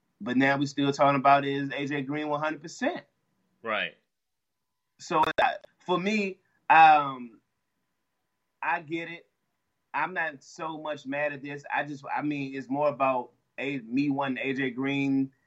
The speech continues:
Speaker 1: to be happy, I <laughs> guess. Uh, but, um, I, I get Cincinnati's take on this one.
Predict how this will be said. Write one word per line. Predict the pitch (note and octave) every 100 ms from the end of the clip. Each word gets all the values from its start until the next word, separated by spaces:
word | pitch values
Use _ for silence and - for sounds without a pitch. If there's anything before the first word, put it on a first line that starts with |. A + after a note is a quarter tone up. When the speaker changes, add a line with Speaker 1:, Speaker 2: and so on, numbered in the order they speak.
| _ _
Speaker 1:
to | C#3+
be | C#3+
happy, | D3 D3 D3 D3 D3
I | C#3+
<laughs> |
guess. | D3 C#3+ - D#3 -
Uh, | F#3 C3+ B2+ C3 A#2+ A2+
but, | - - _ _ _ -
um, | C#3 C3+ B2 A#2+ A2 G2+ - _ _ _ _ _ _ -
I, | C#3+ D3
I | D3+
get | D#3 D3
Cincinnati's | D3+ C3+ C3 B2 A#2 A2+ G#2+ - _ _ _ -
take | - A#2+ A2
on | G2+
this | F#2 -
one. | D#2+